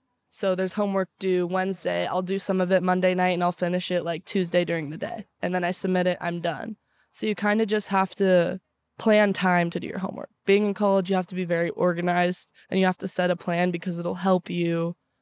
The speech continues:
throughout your week, especially as a student athlete being busy all the time.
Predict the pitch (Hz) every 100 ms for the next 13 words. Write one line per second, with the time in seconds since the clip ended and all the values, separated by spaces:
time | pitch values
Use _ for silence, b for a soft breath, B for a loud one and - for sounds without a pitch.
0 | _ 202 185 175 180 175 170 - 185 -
1 | 185 - 185 170 - 175 175 170 180 180
2 | 170 170 170 175 170 95 90 - - -